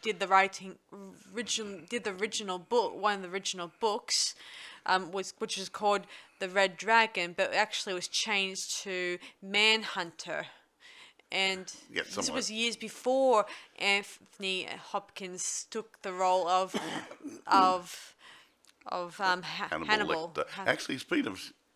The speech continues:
Speaker 2: uh, Mister Hopkins, Anthony, um,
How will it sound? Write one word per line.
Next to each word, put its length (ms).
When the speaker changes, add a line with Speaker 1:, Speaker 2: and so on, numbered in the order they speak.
Speaker 2:
uh, 640
Mister 260
Hopkins, 720
Anthony, 440
um, 600